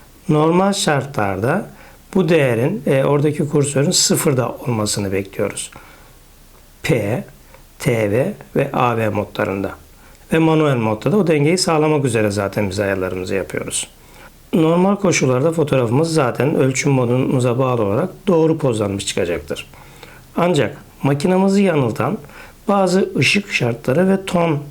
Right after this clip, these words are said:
e, dengeleri vardır. Koyu tonlu ya da açık tonlu, gölgeli,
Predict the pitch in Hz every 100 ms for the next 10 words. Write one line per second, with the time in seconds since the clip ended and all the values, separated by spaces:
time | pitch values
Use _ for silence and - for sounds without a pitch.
0 | - - - 143 127 123 120 120 110 104
1 | 101 95 95 202 - - - - - -
2 | - 175 185 170 139 110 101 110 - -
3 | - 147 143 143 123 143 - 127 107 90
4 | 92 - - - - 151 147 147 147 135
5 | 135